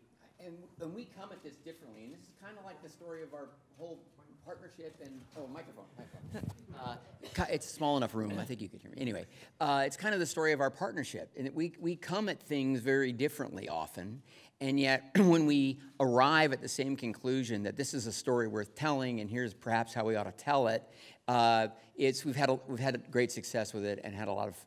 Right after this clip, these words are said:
fun, um, doing it. Now, B-, Brian should, you know, talk about his relationship to music, and, and, um, I was never one of those kids that had music going all the time. I was not one of those people.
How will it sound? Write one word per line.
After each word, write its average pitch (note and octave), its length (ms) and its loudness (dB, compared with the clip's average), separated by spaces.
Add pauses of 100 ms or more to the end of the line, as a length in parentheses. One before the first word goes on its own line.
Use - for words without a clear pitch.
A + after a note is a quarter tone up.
(120)
fun, G#2+ 540 -4 (100)
um, G#2 400 -8 (160)
doing B2 340 0
it. - 140 -10 (520)
Now, C#3 280 0 (480)
B-, - 80 -8 (100)
Brian D#3+ 420 6
should, C3 180 -2 (400)
you D3 100 4
know, B2 60 4
talk D#3+ 280 4
about C3+ 160 4
his C3 160 4
relationship A#2+ 500 2
to A#2 80 -4
music, A#2+ 480 -2
and, B2 160 -6 (100)
and, B2+ 280 0 (240)
um, - 200 -12 (100)
I F3 180 4
was G3 220 2
never D#3 520 4
one C#3+ 160 2
of C3 60 0
those B2+ 180 0
kids A#2 260 -2
that A#2 100 -2
had A2 160 -2
music G#2+ 320 -4
going G2+ 260 -4
all F#2 140 -12
the F#2+ 140 -14
time. F2+ 280 -14
I A#2 40 -10
was B2 140 -4
not D#3+ 200 0
one D3 160 0
of A2+ 80 0
those G#2+ 200 -2
people. - 420 -10